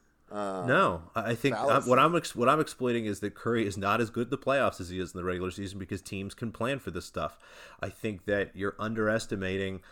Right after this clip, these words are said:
Speaker 2: how some of these smarter coaches and, and
Speaker 1: I
Speaker 2: some
Speaker 1: mean,
Speaker 2: of these
Speaker 1: some of
Speaker 2: better
Speaker 1: those
Speaker 2: defensive
Speaker 1: numbers were
Speaker 2: teams can close
Speaker 1: ridiculous.
Speaker 2: that stuff up.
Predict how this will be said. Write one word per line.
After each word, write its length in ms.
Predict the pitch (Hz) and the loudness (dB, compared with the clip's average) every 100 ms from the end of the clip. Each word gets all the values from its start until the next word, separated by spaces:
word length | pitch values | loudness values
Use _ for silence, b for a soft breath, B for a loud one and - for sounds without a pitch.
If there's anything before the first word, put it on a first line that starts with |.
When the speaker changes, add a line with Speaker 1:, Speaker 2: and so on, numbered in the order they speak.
| B - | B -6
Speaker 2:
how 100 | 98 | -2
some 200 | 117 104 | 0 0
of 60 | |
these 120 | 98 | -2
smarter 320 | - 104 104 101 | -2 0 2 0
coaches 500 | - 98 95 98 95 | 2 0 2 -2 -2
and, 120 | 90 | -8
and 160 | 90 | -4
Speaker 1:
I 20 | 220 | 0
Speaker 2:
some 40 | |
Speaker 1:
mean, 80 | - | 2
Speaker 2:
of 60 | 98 | 2
these 60 | |
Speaker 1:
some 100 | - | 2
of 40 | 226 | 4
Speaker 2:
better 160 | 117 | 4
Speaker 1:
those 80 | 107 | 4
Speaker 2:
defensive 280 | 120 117 113 | 0 0 -2
Speaker 1:
numbers 60 | - | 0
were 40 | |
Speaker 2:
teams 240 | 120 113 | 0 0
can 140 | - 98 | -2 -2
close 200 | 107 104 | 0 2
Speaker 1:
ridiculous. 160 | 107 | 2
Speaker 2:
that 40 | - | 2
stuff 220 | 107 113 | 0 2
up. 300 | 117 80 | 2 2